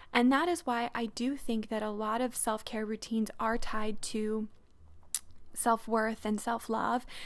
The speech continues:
because if you don't love yourself, if you're not really liking yourself, why would you think you're worthy of spending time on yourself or money on yourself or energy on yourself? It's easy to just switch the focus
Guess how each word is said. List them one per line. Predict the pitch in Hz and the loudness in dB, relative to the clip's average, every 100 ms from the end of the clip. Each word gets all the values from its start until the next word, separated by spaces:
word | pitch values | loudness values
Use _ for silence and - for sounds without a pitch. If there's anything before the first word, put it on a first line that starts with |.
| - | -12
because | - 294 | -2 0
if | 285 269 | 2 2
you | |
don't | 285 359 | 2 2
love | 233 214 | 0 0
yourself, | 254 254 285 311 - - | -2 0 0 0 -4 -10
if | 214 220 | -8 0
you're | 277 | 2
not | 359 | 2
really | 370 330 | 2 2
liking | 240 208 214 247 | 2 0 0 2
yourself, | 269 277 - 285 | 4 2 0 -2
why | 247 226 240 | 2 2 2
would | 277 277 | 0 0
you | 262 | -2
think | 254 240 226 | 2 0 0
you're | 220 | -2
worthy | 208 208 214 | -4 -4 -4
of | 208 | -2
spending | - 214 214 | -2 0 0
time | 214 214 254 | -2 2 4
on | 247 208 | 4 2
yourself | 202 - - - | -2 -2 -2 0
or | - 262 | 2 4
money | 254 233 277 | 6 6 4
on | 247 196 | 2 -2
yourself | 196 196 - 196 202 - | -6 -4 -2 0 0 -2
or | 254 - | -2 -2
energy | 226 233 214 202 | 2 2 2 -2
on | 196 196 | -4 -4
yourself? | 196 - - - - - - - - - - | -4 0 0 0 -6 -16 -18 -16 -14 -14 -4
It's | 262 - | -2 2
easy | 285 311 | 2 4
to | 339 | 2
just | 277 262 - - - - | 2 -2 -4 -12 -20 -18
switch | - - 190 - | -14 -4 -4 -2
the | 294 | -4
focus | - 254 247 254 254 | -2 -4 -2 -4 -4